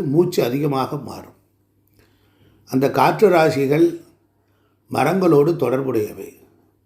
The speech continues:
மனிதனிடத்தில் வெ-, வெளியிடுகின்ற கரியமில வாயுவை அவைகள் வாங்கி கொண்டு மரங்கள் ஆக்சிஜனை தருகிறது, அதாவது உயிர் ஆற்றலை தருகிறது. இப்ப திருவாதிரை,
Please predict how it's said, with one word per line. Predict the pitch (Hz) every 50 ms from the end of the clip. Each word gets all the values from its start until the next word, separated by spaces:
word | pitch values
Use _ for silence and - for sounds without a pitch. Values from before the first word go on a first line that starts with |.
| _ _ _ _ _ _ _ _ _ _ _ _ _
மனிதனிடத்தில் | - 127 131 156 175 185 185 185 180 170 160 160 - - 160 151 139
வெ-, | 131 135 131 127 120
வெளியிடுகின்ற | 117 127 147 165 170 165 151 143 135 135 127 127 123 143 151 185 202 - - _ _ _ _ _ _ _ _ _ _ - - _ _ _ _ _ _ _ _ _ _ _ _ _ _ _ - - - _
கரியமில | - 147 135 156 180 180 170 170 160 147 139
வாயுவை | 131 131 135 143 147 147 143 135 135 131 123
அவைகள் | 117 107 113 127 127 127 123 117
வாங்கி | 107 120 127 139 143 143 147
கொண்டு | 127 - 120 113 113 113 135 147 - - - _ _ _ _ _ _ _ _ _ _ _ _ _ _ _ _ _ _
மரங்கள் | - 139 143 160 180 185 180 165 170 185 180 151
ஆக்சிஜனை | 139 147 151 139 151 131 - 131 110 117 131 139
தருகிறது, | 127 - 107 107 101 90 87 85 - -
அதாவது | - 120 139 147 156 143
உயிர் | 131 147 165 170 165
ஆற்றலை | 151 131 123 107 120 120 123 147
தருகிறது. | 151 147 131 110 104 98 87 - - _ _ _ _ _ _ _ _ _ _ _ _ _ _ _ _ _ _ _ _ _ _ _ _ _ _
இப்ப | 160 156 151 156 139
திருவாதிரை, | - - 151 160 165 170 170 156 139 127 135 139